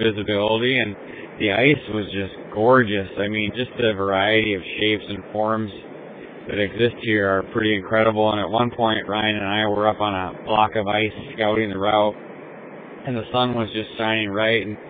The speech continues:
when our snowshoes just kinda moved the snow off the block, you could just see it illuminating this kind of bluish light. It was just gorgeous.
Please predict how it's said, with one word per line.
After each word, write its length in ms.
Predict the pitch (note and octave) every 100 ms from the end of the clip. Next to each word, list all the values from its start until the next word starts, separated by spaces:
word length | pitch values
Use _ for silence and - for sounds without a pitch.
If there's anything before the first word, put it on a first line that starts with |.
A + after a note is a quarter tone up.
| - - - -
when 220 | A2+ A2 A2
our 140 | G#2+ - -
snowshoes 720 | B2 B2 - A#2+ A2+ A2 G2 - - -
just 200 | - -
kinda 180 | A#2+ G#2+
moved 320 | A2 A#2 G#2
the 100 | G#2+ - A#2
snow 320 | A#2 B2 A2+
off 260 | A2 G#2+ G#2+
the 80 | G2+
block, 360 | F#2 G#2 A2 A2
you 120 | A2 G#2+
could 160 | G2+
just 180 | G2+ G2 -
see 140 | A#2+ A#2
it 100 | G#2
illuminating 800 | F#2+ A2+ A#2 A2 G#2 F#2+ F#2+
this 160 | F#2 F#2+ - -
kind 180 | G2
of 100 | F#2 F2 - - - - - - - - - - -
bluish 500 | G#2+ A2+ A2+ A2 G2+ - - - - - - - - - - - - -
light. 460 | F#2+ G#2 A2 G#2 - - -
It 40 |
was 160 | G2 F#2+ F#2+
just 160 | F#2+ - -
gorgeous. 500 | G2 A2+ G2+ F#2+